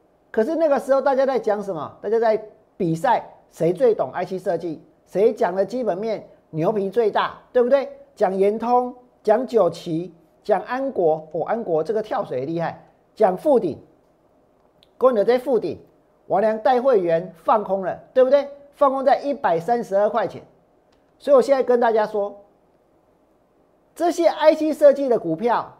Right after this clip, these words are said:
如果你现在手上有，王良现在讲的事情很重要，来，我们给我，因为呢，这都还算是刚买而已。过去这段时间，有很多人，他们买了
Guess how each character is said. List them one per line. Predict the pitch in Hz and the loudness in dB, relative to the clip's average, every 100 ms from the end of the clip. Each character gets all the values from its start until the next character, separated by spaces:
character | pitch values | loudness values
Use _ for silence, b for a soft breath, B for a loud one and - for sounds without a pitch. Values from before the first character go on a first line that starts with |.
| - | -4
如 | 175 | 0
果 | 302 214 | 2 2
你 | |
现 | 202 | 2
在 | 285 | 0
手 | - 190 170 | -2 -4 -2
上 | 240 214 - _ - | -2 -4 -10 _ 2
有， | 190 147 - - _ _ _ _ _ _ _ _ _ _ | 4 4 2 -14 _ _ _ _ _ _ _ _ _ _
王 | 185 | 2
良 | 233 | 2
现 | 240 277 | 2 0
在 | 294 | -2
讲 | - 175 | 0 -2
的 | 175 | -2
事 | 180 254 | -4 -2
情 | 185 | -2
很 | 156 | -2
重 | 233 190 | -2 0
要， | 196 131 | 0 -2
来， | - | -8
我 | 165 | -8
们 | |
给 | 160 | -4
我， | 123 - - _ _ _ _ _ _ _ | -6 -8 -20 _ _ _ _ _ _ _
因 | 254 262 | -4 4
为 | 262 233 | 4 4
呢， | 190 185 196 - _ _ _ _ | 0 -6 -12 -20 _ _ _ _
这 | 254 | 0
都 | 254 254 | 2 2
还 | 247 190 190 | 2 0 -4
算 | 185 226 | 0 0
是 | 202 226 180 - | 0 -2 -2 -4
刚 | - 214 220 202 | -4 -2 -4 -12
买 | - 175 160 139 | -10 -8 -6 -6
而 | 143 156 | -4 -4
已。 | 135 - _ _ _ _ _ _ _ _ _ - | -6 -10 _ _ _ _ _ _ _ _ _ -2
过 | 370 311 | 6 6
去 | 302 285 | 4 0
这 | 277 | 2
段 | 285 269 | 4 2
时 | - 214 | 2 -2
间， | 196 226 226 226 - | 2 2 0 -6 -4
有 | 180 | 0
很 | 233 190 | 2 2
多 | 220 233 | 2 2
人， | 170 107 107 _ _ _ _ _ _ _ _ _ | 0 -4 -12 _ _ _ _ _ _ _ _ _
他 | 294 | 0
们 | 330 | 2
买 | 285 233 185 | 2 0 2
了 | 202 208 | 2 0